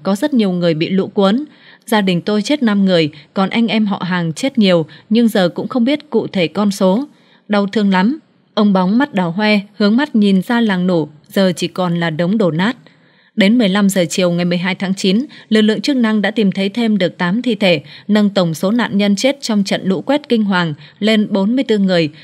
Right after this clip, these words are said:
số người mất tích hiện còn năm mươi mốt người. Suốt quá trình tìm kiếm,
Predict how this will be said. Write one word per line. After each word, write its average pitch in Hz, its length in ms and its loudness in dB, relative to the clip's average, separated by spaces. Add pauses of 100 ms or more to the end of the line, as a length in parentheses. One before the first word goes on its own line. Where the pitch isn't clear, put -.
(120)
số 208 180 0
người 254 140 2
mất 233 200 0
tích 294 220 0
hiện 165 220 -4
còn 170 300 -2
năm 202 140 2
mươi 202 100 2
mốt 240 200 0
người. 175 260 2 (680)
Suốt 285 280 0
quá 196 180 0
trình 202 200 0
tìm 165 180 -2
kiếm, 190 340 0